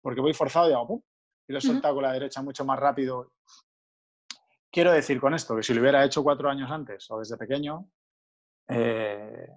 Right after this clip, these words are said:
Speaker 1: pues hubiese mejorado mucho más, ¿no? Este, la técnica se mejora con la repetición. Y incluso aislándola de la toma de decisión.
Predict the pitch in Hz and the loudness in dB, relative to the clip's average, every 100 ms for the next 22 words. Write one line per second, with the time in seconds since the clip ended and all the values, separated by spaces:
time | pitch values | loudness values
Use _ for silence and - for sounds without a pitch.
0 | _ _ - 123 127 117 131 117 117 113 | _ _ -8 -6 -4 -2 -2 -2 0 0
1 | 120 131 104 120 - - 120 135 - - | 0 -4 -6 -10 -12 -18 -20 -20 -20 -20
2 | - - - - 131 131 185 190 202 190 | -20 -20 -20 -12 0 2 2 2 4 4
3 | 185 143 - 160 170 175 _ _ - 123 | 2 -4 -4 -4 -4 -8 _ _ -14 -10
4 | 110 110 101 98 - - _ _ _ _ | -10 -10 -16 -16 -16 -18 _ _ _ _
5 | _ _ _ _ _ - 113 113 113 110 | _ _ _ _ _ -8 -4 -2 -2 -4
6 | 107 107 120 _ _ _ _ _ 139 135 | -6 -10 -16 _ _ _ _ _ 0 2
7 | 139 151 - 127 156 170 175 165 131 120 | 4 4 4 2 2 2 4 4 2 -4
8 | 139 143 120 113 - - 107 | -10 -8 -10 -14 -18 -20 -20